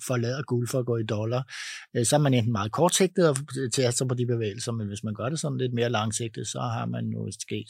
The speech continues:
den tanke, at jamen, det er nu godt, der kommer forskel på dollaren og, og, og euro i det,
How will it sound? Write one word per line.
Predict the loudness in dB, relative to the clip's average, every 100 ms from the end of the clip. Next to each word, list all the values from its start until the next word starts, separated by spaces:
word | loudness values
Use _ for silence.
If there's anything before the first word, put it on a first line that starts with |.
| -8 -8
den | -8
tanke, | -6 -4 -4 -4 -6
at | -6 -10 _ -20 -20 -20 -16
jamen, | -8 -4 -4 -4
det |
er | -2
nu | -2
godt, | -2 -4 -2
der | -4
kommer | -2 -4 -4
forskel | -6 -6 -6 -8 -8 -12
på |
dollaren | -8 -8 -6 -6 -4
og, | -4 -6 -8 -8 -8 -8
og, | -8 -10 -10 -10
og | -6
euro | -6 -4 -6 -6
i | -8 -10
det, | -10